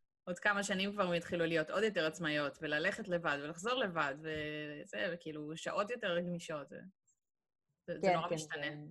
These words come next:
Speaker 1: זה משהו
Speaker 2: זה
Speaker 1: שבאמת אי אפשר, השגרה שאנחנו תופסים אותה כשגרה, היא כל הזמן משתנה. אנחנו גם עכשיו, כאילו, עוברים כל מיני שינויים, וזה ממש שונה.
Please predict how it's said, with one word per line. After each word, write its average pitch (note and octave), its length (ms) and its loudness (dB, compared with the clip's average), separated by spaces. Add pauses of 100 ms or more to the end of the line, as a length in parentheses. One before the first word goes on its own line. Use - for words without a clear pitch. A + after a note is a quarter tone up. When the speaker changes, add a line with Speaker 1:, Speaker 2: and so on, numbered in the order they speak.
(440)
Speaker 1:
זה F#3+ 120 -2
משהו G3+ 200 0
Speaker 2:
זה A3 60 -6
Speaker 1:
שבאמת F3 360 2
אי F3 80 -8
אפשר, F3 260 2 (320)
השגרה G3+ 440 4
שאנחנו G3+ 440 2
תופסים G3 320 -4
אותה A3 180 0
כשגרה, F3 520 2 (180)
היא E3 540 -6
כל F3+ 200 0
הזמן F3 280 -2
משתנה. D#3 400 -8 (240)
אנחנו D#3+ 340 -12
גם D#3+ 200 2
עכשיו, D#3 220 -10 (120)
כאילו, D#3+ 180 -8
עוברים E3 300 -4
כל F3+ 120 -2
מיני E3+ 140 0
שינויים, F#3+ 480 -4 (1080)
וזה E3+ 200 0
ממש D#3+ 360 0
שונה. D#3+ 200 -2